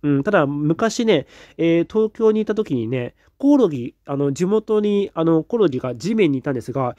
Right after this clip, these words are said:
一瞬、あの、ジーかと思って、ゴッキーかと思ったんで、コオロギとゴッキーって似てますね。うん。はい。でも、エヌティーティー東日本はなぜコオロギなんか、昆虫食を参加するのか不思議な感じがします。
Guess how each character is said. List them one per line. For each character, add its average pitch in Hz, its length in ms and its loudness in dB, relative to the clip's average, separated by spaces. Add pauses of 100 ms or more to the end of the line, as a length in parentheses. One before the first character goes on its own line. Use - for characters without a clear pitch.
(240)
一 175 100 -2
瞬、 233 340 0
あ 185 60 4
の、 180 200 2
ジ 160 220 2
ー - 40 2
か 165 120 2
と 139 60 0
思 131 160 -2
っ - 20 -6
て、 123 220 -10
ゴ 220 160 -4
ッ - 60 -14
キ 196 80 -6
ー - 20 -2
か 143 100 -2
と 135 60 0
思 135 100 2
っ - 40 -6
た 123 160 -6
ん 120 80 -6
で、 127 180 2
コ 302 180 4
オ 320 60 6
ロ 247 100 4
ギ 175 100 -6
と 131 120 -6
ゴ 190 140 0
ッ 185 80 -14
キ 143 100 -10
ー - 20 -10
っ - 20 -20
て 113 60 -10
似 131 120 -8
て 156 100 0
ま 156 100 -2
す - 100 -14
ね。 107 200 -14 (200)
う 143 80 -4
ん。 135 300 -6 (1300)
は 151 180 2
い。 117 180 -2 (2250)
で 233 80 2
も、 175 140 4
エ 175 60 6
ヌ 233 160 2
テ 277 120 4
ィ 277 40 4
ー - 40 -20
テ 285 80 0
ィ 262 60 4
ー - 20 2
東 180 340 0
日 202 60 0
本 196 100 0
は 131 80 -2
な 196 140 0
ぜ 139 320 -2
コ 190 160 0
オ 185 60 4
ロ 147 120 4
ギ 120 140 -6
な 110 80 -10
ん - 100 -16
か、 - 220 -18 (340)
昆 185 200 2
虫 185 180 -2
食 147 240 -4
を 123 60 -4
参 147 200 -2
加 151 100 -6
す 147 80 -4
る 135 60 -2
の 127 60 -6
か 110 80 -14
不 - 100 -14
思 - 100 -12
議 170 80 2
な 160 120 4
感 147 160 0
じ 135 80 -4
が 127 100 -4
し - 80 -10
ま 113 120 -8
す。 - 100 -20